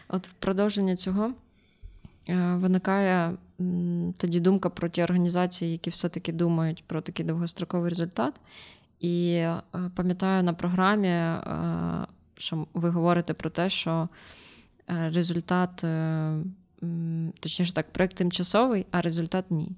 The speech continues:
Тобто нам важливо розуміти, що вплив може бути пізніше, і тут якраз питання, як забезпечити такі умови, щоб, ну, власне,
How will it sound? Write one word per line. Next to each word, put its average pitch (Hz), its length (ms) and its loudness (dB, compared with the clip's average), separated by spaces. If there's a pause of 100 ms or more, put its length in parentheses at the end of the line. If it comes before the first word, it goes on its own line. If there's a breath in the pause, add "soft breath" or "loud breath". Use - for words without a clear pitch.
Тобто 160 680 -4
нам 190 200 2
важливо 175 420 0
розуміти, 165 680 -2 (520 loud breath)
що 170 680 0
вплив 180 300 2
може 165 280 2
бути 156 720 -2 (280)
пізніше, 190 800 2
і 175 100 -4
тут 185 200 -4
якраз 175 320 -2
питання, 180 680 -2
як 170 300 -2
забезпечити 165 800 -4
такі 160 280 -6
умови, 185 440 2
щоб, 160 340 -2 (800 loud breath)
ну, 180 120 4
власне, 165 800 0